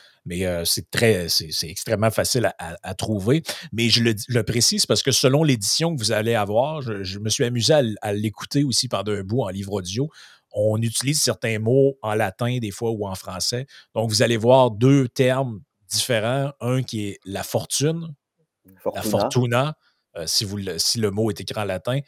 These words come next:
Speaker 1: et la vertu ou la virtu, euh, selon la, la, la langue qui est utilisée. Bon, la,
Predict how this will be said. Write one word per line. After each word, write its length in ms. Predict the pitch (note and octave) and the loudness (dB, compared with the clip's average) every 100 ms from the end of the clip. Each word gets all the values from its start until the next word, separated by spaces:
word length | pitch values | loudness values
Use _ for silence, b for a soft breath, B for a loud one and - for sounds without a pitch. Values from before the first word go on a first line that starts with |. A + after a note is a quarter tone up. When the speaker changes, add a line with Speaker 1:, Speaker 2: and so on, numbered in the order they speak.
| b _ | b _
Speaker 1:
et 160 | C3+ C3 | 2 6
la 140 | A2+ | 4
vertu 600 | G2+ A#2 - - E3 F#3 _ | 4 0 0 0 0 -2 _
ou 60 | G2 | -4
la 160 | G#2+ | -2
virtu, 400 | G2 A#2+ - - C3 D3+ _ _ _ _ F#2 | 0 0 -2 -4 -4 -4 _ _ _ _ -4
euh, 560 | F#2 F2+ F2 F2 F2 F2 E2+ - _ | -2 0 -2 -4 -6 -8 -12 -16 _
selon 420 | - A2+ G2+ A2 | 0 2 4 2
la, 260 | B2 G2+ F#2 | 2 0 0
la, 200 | F#2+ F#2 | -2 -4
la 160 | G2+ G2 | -4 0
langue 220 | A2 B2 | 2 0
qui 100 | A2+ | -2
est 140 | F2+ | -6
utilisée. 500 | G2+ - G2 F2 F#2 B B B B _ | -8 -8 -6 -6 -8 B B B B _
Bon, 160 | C3 C3 | 6 8
la, 160 | A2+ | 6